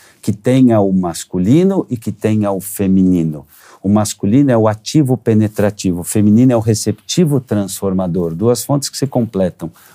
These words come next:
Você tem isso, a hora que você me ouve, pensa, me dá espaço e traz um insight,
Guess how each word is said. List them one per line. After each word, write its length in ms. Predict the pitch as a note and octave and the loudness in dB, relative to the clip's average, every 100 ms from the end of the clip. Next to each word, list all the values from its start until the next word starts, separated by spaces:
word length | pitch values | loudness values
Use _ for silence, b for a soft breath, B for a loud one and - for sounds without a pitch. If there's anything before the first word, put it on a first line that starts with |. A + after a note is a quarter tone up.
| b | b
Você 260 | - - F3+ | -12 -4 -2
tem 260 | D3+ A2+ | 2 0
isso, 220 | F2 - | 0 -2
a 20 | G2+ | 0
hora 120 | A2+ | 0
que 120 | A2+ | -2
você 400 | B2 - A2 G2 b b b - | -4 0 0 0 b b b 0
me 240 | B2 C3+ | 4 4
ouve, 500 | C3 D#3 D#3+ C3 G#2 F#2+ _ | 4 2 2 0 0 -6 _
pensa, 540 | C3+ D3+ D3+ A#2+ - | 2 4 4 2 0
me 100 | G#2+ | 0
dá 160 | G#2+ B2 | 2 0
espaço 760 | B2+ - - C#3 D#3+ D#3 B2 - | 0 -4 -6 -2 0 0 -4 -6
e 60 | A#2 | -6
traz 580 | - D3 E3+ F3 C3 | -2 0 2 2 2
um 140 | A2+ G#2+ | 2 0
insight, 440 | F#2+ - E3 D#3 | 0 0 0 -2